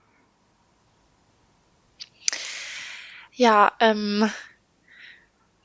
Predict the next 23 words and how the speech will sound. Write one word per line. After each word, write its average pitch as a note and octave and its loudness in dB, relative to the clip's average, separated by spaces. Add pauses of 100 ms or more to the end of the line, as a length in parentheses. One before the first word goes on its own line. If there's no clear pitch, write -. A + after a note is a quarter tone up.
(680)
ich A#3+ -2
würde A#3 6
sagen, A3 2 (460)
bleib A3+ 4
bei B3+ 2
deinen, A3 -2
ja, A3+ -2 (300)
bei A3+ 2
dem, A#3+ 0
was A3+ 0
du A3+ -4
kannst. - -4 (640)
Und G#3+ -4
der G#3 4
Weg A#3 0
ist - -2
richtig C4 -6 (120)
und, G#3 -6 (680)
ähm, G#3 -8 (300)
du A#3+ -4
machst A3+ 2
das A3 2
super, A#3 2